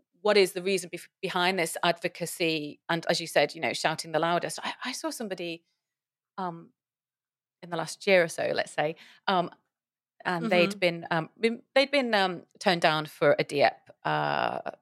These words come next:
Speaker 1: flap reconstruction because their B M I was too high, and they'd mentioned it in, um,
Speaker 2: Mm-hmm.
Speaker 1: in social media.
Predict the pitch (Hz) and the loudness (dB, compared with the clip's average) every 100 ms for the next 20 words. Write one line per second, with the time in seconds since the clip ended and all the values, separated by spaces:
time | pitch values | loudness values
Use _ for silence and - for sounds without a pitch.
0 | _ _ - 262 262 254 247 254 233 - | _ _ -4 -4 -2 -6 -6 -4 -4 -2
1 | 214 190 - 165 156 156 143 139 139 135 | -8 -8 -8 -2 -2 2 0 0 -2 -2
2 | 113 - - 170 214 214 156 160 160 - | -4 -8 -6 -4 -2 0 0 -2 -6 -8
3 | 170 - 156 151 - - 151 147 139 147 | -12 -14 -18 -6 -6 -4 -8 -4 -4 -8
4 | - - 202 180 175 170 _ _ _ _ | -14 -8 -6 -6 -8 -12 _ _ _ _
5 | _ _ 165 156 151 - 170 262 220 151 | _ _ -8 -2 -2 -2 0 0 4 4
6 | 147 | 4